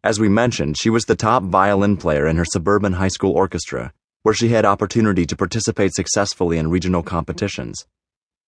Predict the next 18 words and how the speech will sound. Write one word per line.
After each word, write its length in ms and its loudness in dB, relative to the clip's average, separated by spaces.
Graduating 580 4
at 80 2
the 140 0
head 120 2
of 60 2
her 120 0
class, 420 -2
she 180 -4
feels 320 2
that 100 -4
she 140 -2
has 160 0
earned 240 2
her 100 -6
spot 400 -2
at 80 -10
the 80 -10
conservatory 800 -8